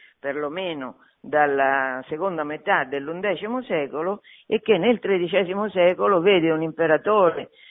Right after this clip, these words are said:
eh, più volte scomunicato, Federico secondo. Federico secondo era sia imperatore, sia come discendente di Federico primo, che era suo nonno, e del padre Enrico terzo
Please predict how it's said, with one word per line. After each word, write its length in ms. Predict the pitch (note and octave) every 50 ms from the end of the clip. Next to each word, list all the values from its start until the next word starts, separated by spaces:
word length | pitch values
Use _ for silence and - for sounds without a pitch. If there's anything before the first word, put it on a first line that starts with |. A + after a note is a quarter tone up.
| _ _
eh, 260 | - C#3+ C#3+ C#3+ C#3 C3
più 160 | C#3+ D#3 D#3+ D#3
volte 340 | F#3 G#3 F#3+ E3+ - F3 D#3 -
scomunicato, 760 | - D#3 D3+ D3+ D3+ D#3 - - G#3 G3 F3+ E3 - D3 C3+
Federico 420 | - A#2 C#3+ D3 E3 E3+ D3+ D3+
secondo. 600 | - D#3 D#3 - G#3 G3+ F#3 E3+ D#3 C#3+ C#3+ C#3 _ _ - - - - _
Federico 420 | - D#3+ D#3 E3 E3+ F#3+ F3 F#3 F3
secondo 720 | F#3 G#3+ F#3 F#3 G3 F#3+ F#3 F#3 F#3 F3+ G3+ A3+ A3 G#3+ _ _ _ _ _ _ -
era 420 | - F#3 F#3 E3+ D#3+ D3 C#3+ C#3 -
sia 440 | - B3 B3+ A#3+ G3 D#3 B2 A#2+ - _ _
imperatore, 1000 | - D#3+ D#3 D3+ - D#3 G#3+ A#3+ B3 A#3+ A3 G3 F#3+ F#3 F#3 F#3+ F#3+ G3 G3 - - _ _ _ _ _ _ _ _ _ _ _ _ _ - - -
sia 420 | A3+ G#3+ G3+ G3 F3+ F3+ G3+ - - - _ _ _ A3+ _ _ -
come 260 | - D#3 D#3 D#3 D3
discendente 1080 | D3 D3+ - E3 D#3 D3+ D#3 E3+ F#3 G3 F#3+ F#3+ F3+ - - F3+ F3+ F3+ E3+ D#3+ - - _ _ _ _
di 360 | - - C#3 D#3 E3+ F3 F3+ E3+
Federico 480 | F3 D#3 D#3 D#3 D3 D#3+ D#3 D3+ D#3
primo, 560 | C3+ - F3+ G#3 G3+ F#3+ F3 D#3 C#3 B2+ B2+ B2
che 100 | - C3
era 120 | B2+ C3+
suo 180 | C3+ - D#3 D3+
nonno, 560 | D#3 F3 F#3 F3 E3 D3 C3+ C3 B2+ A#2 -
e 120 | - C3+ A#2+
del 200 | B2 C3 C3 -
padre 400 | F3+ F#3+ F3+ E3 C#3 C3 C3+ C3+
Enrico 340 | B2+ C#3 E3 - F#3 G3+
terzo 640 | - - E3 E3 D#3+ D#3+ - - - G3 G#3 G#3 G#3